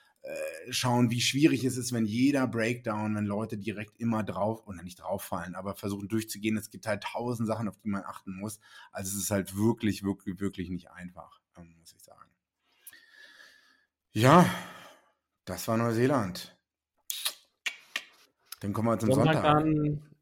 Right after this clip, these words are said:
Speaker 2: ähm, ja, Italien, Georgien geht sehr eng aus, also enger als viele Leute erwartet hätten. Ich glaube, viele Leute hätten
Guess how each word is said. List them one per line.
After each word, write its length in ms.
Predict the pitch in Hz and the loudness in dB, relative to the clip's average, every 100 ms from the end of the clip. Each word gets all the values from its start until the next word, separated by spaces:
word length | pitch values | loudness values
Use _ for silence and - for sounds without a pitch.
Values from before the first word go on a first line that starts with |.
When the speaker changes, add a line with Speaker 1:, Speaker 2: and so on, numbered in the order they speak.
| - | -2
Speaker 2:
ähm, 1040 | 120 120 117 117 113 113 113 117 117 120 _ | 2 4 4 2 2 0 -2 -4 -6 -10 _
ja, 280 | 107 127 113 | 0 2 2
Italien, 480 | 107 117 135 151 123 | 0 2 4 4 2
Georgien 640 | 117 131 170 190 196 185 | 2 4 4 4 2 2
geht 220 | 135 127 | 0 0
sehr 420 | 117 120 147 180 | 2 4 6 4
eng 260 | 160 170 180 | 4 2 2
aus, 360 | 139 175 180 147 | 0 0 0 -2
also 340 | 123 117 104 | -2 -4 -4
enger 300 | 95 127 123 | -2 0 0
als 160 | 113 - | -2 -2
viele 260 | 135 139 | 0 2
Leute 240 | 147 147 143 143 | 4 2 0 -4
erwartet 440 | 113 127 135 139 143 | -4 0 0 0 -2
hätten. 180 | 139 113 | -4 -4
Ich 140 | 107 | -4
glaube, 160 | 110 104 | -2 -2
viele 220 | 117 110 | -2 -2
Leute 280 | 107 104 107 | 0 -2 -4
hätten 340 | 101 113 113 | -8 -8 -10